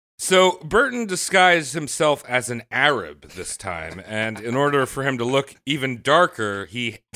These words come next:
hennaed his face black. He just applied, you know, like Jersey Shore, getting henna fake tattoos.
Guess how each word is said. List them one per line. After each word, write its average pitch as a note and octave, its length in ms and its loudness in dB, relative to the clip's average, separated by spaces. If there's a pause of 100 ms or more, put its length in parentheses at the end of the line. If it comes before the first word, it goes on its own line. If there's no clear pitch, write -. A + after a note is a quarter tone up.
(140)
hennaed F3+ 420 4
his C#3 240 -6
face D3+ 400 -6
black. E2+ 600 -8 (520)
He G#2 60 -14
just G#2+ 160 -10
applied, C3+ 720 2
you D3 160 -8
know, C3 80 0
like B2 160 -2
Jersey C#3 340 -4
Shore, C3+ 380 -2
getting A2+ 240 -6
henna C3+ 320 0
fake C3+ 340 -4
tattoos. C#3 760 -6